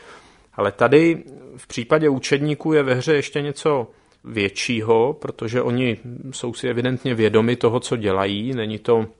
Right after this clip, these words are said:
nějaký omyl, není to nedopatření. A to, že vlastně sbírají si svoji obživu, přestože ve velmi malé míře, tak je takovým vědomým porušením toho přikázání sobotního klidu.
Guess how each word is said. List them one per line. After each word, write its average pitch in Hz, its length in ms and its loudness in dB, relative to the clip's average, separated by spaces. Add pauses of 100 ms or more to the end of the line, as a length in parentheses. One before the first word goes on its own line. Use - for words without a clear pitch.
(200)
nějaký 117 420 -4
omyl, 107 400 2
není 113 180 -2
to 117 120 -2
nedopatření. 110 920 -2 (440)
A - 80 -8
to, 117 140 2
že 151 320 6 (280)
vlastně 127 420 0
sbírají 120 580 0
si - 160 -6
svoji 139 340 -2
obživu, 107 580 -2
přestože 123 500 -6
ve 117 140 4
velmi 113 280 4
malé 117 320 4
míře, 110 500 2 (580)
tak - 200 -4
je 131 280 6 (220)
takovým 123 380 -2
vědomým 127 440 4
porušením 110 680 -2
toho 104 220 -6
přikázání 113 760 -2
sobotního 110 540 -6
klidu. 110 440 -6